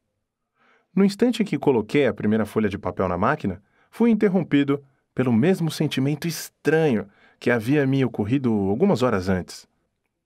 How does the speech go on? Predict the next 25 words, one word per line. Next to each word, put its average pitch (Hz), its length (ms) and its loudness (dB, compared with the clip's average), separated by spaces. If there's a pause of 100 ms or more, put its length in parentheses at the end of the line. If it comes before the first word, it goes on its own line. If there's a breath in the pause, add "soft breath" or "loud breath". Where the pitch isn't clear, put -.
(160)
E 104 140 2
este 214 160 0
pensamento 123 640 0 (400 soft breath)
passou 139 320 2
de 127 100 0
forma 131 420 0
muito 180 440 0
clara 143 440 0
na 117 120 2
minha 107 180 2
mente. 82 340 -6 (1160)
"Sua 165 420 0
missão 139 380 0
nessa 123 260 -2
vida 101 480 -2 (340)
é 104 80 -4
completar 110 600 -2
a 101 60 -4
primeira 127 560 -2
filosofia 117 640 -2
de 110 100 -8
sucesso 110 680 -2 (260 soft breath)
e 104 80 -4
realização 127 720 0
pessoal. 143 540 0